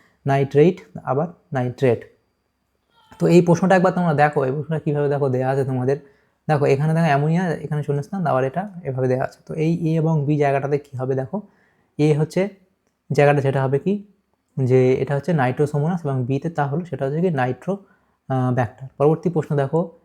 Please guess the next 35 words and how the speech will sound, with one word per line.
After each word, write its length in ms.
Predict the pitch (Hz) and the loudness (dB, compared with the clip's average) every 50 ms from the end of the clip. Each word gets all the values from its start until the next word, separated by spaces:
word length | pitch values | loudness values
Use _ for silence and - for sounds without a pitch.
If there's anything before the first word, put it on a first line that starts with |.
| _ _ _ _ - | _ _ _ _ 4
অ্যালগাল 400 | 135 143 147 143 160 165 170 160 | 4 6 6 6 4 2 2 2
ব্লুম 340 | 151 156 165 175 170 170 170 | 2 2 2 2 2 0 -2
এর 140 | 156 147 139 | -2 -2 -2
প্রধান 280 | 143 - 139 143 151 156 | 0 0 -2 0 -2 -2
কারণ 280 | - 143 139 143 135 | -2 -2 -2 0 -2
কি, 180 | 127 - 156 175 170 _ _ _ _ _ _ _ _ - | -4 -6 -8 -8 -8 _ _ _ _ _ _ _ _ -4
সেটা 160 | 135 131 127 | -2 -2 0
লিখবে, 300 | 123 123 127 127 131 165 185 175 | 0 -2 -2 -2 -2 -4 -4 -4
এটা 120 | 165 139 | -6 -4
বই 180 | 135 127 127 123 | 0 0 0 0
থেকে 180 | - 131 135 | 0 0 -4
তোমরা 200 | 131 135 131 131 131 - | -2 -4 -8 -10 -8 -8
পেয়ে 120 | 135 127 | -8 -6
যাবে। 220 | 131 143 156 196 202 _ _ _ _ _ _ _ _ _ _ - | -6 -6 -8 -10 -10 _ _ _ _ _ _ _ _ _ _ 0
পরবর্তী 360 | 143 147 156 160 160 - 175 | 2 2 2 2 0 -2 -2
প্রশ্ন 280 | 175 165 151 - 165 | -2 -2 0 0 0
দেখো, 200 | 151 151 160 165 | 0 0 0 0
জন্মহার 560 | 139 135 127 131 143 151 151 143 156 165 170 165 170 165 - _ _ _ - | 0 0 0 0 0 0 0 0 2 0 0 0 -2 -6 -10 _ _ _ -4
বৃদ্ধির 360 | 135 139 139 139 156 160 165 | 0 0 0 2 0 -2 -2
প্রধান 440 | - 151 135 135 156 156 165 170 170 - _ _ _ _ _ _ _ _ _ _ _ - 143 | 0 0 0 0 0 -2 -2 -4 -4 -8 _ _ _ _ _ _ _ _ _ _ _ -2 0
দুটি 180 | 151 156 165 | 2 2 4
কারণ 260 | 156 151 135 131 127 127 | 4 4 4 4 4 0
লেখো, 280 | 127 123 - - - - _ _ _ _ _ _ _ _ _ _ | 0 -2 -4 -6 -14 -16 _ _ _ _ _ _ _ _ _ _
তা 200 | - 139 135 135 | 2 2 2 2
এগুলো 240 | - 151 143 143 147 | 2 2 2 2 2
লিখবে। 260 | 143 139 135 135 151 | 2 0 0 -2 -4
এর 200 | 180 180 160 151 | -6 -4 -4 -2
পরবর্তী 380 | - 156 156 165 156 160 - 165 | 2 2 2 2 2 0 -2 -2
প্রশ্ন 300 | 165 156 147 - 160 147 | 0 0 0 0 0 -2
দেখো, 340 | 147 143 147 160 170 170 - _ _ _ _ _ _ _ _ _ - | -2 0 0 -2 -2 -2 -8 _ _ _ _ _ _ _ _ _ -4
যে 400 | 139 123 131 135 135 135 135 131 135 - _ _ _ _ _ _ _ _ _ _ _ _ _ _ _ _ _ _ _ _ _ _ _ _ _ _ _ _ - | 0 6 8 8 8 8 6 2 -6 -14 _ _ _ _ _ _ _ _ _ _ _ _ _ _ _ _ _ _ _ _ _ _ _ _ _ _ _ _ -2
যেটা 180 | 151 147 143 151 | 0 2 4 4
বলা 180 | 139 143 147 147 | 6 6 6 6
আছে 80 | 147 | 6
দেখো, 280 | 139 139 135 - 180 | 4 4 2 0 -2